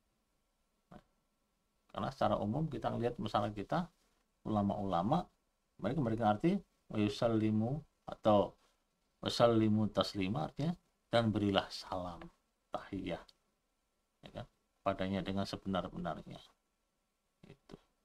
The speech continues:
Boleh, ya kan, itu. Tapi itu masih terlalu ringan. Untuk baginda Nabi itu kita masih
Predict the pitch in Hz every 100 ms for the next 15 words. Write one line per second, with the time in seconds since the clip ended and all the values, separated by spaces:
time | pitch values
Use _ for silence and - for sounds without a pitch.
0 | _ _ _ _ - 175 175 139 - 98
1 | 95 - 85 - - - _ _ _ _
2 | _ _ _ _ - 113 143 135 180 180
3 | 170 165 127 - 156 - 135 139 156 160
4 | 185 185 156 147 131 110 - _ _ _
5 | _ _ _ _ _ _ _ - 135 135
6 | 123 117 135 131 131 135 120 135 143 143
7 | 170 165 170 160 143 160